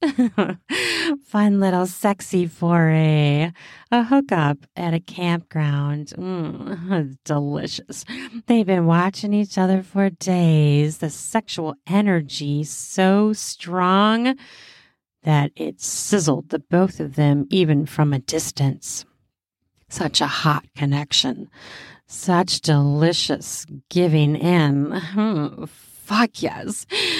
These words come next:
Well, I hope you enjoyed that, and I hope you enjoy my podcast.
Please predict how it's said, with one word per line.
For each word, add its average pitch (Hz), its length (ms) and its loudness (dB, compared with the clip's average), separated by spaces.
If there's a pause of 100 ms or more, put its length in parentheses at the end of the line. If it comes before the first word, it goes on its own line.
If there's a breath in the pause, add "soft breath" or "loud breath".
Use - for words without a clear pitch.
(420 loud breath)
Well, 269 100 -4
I 240 80 0
hope 226 280 0
you 208 140 2
enjoyed 170 600 0
that, 160 300 0
and 262 140 2
I 269 40 4
hope 277 240 0
you 240 160 4
enjoy 185 560 0
my 196 220 -2
podcast. 175 1080 -2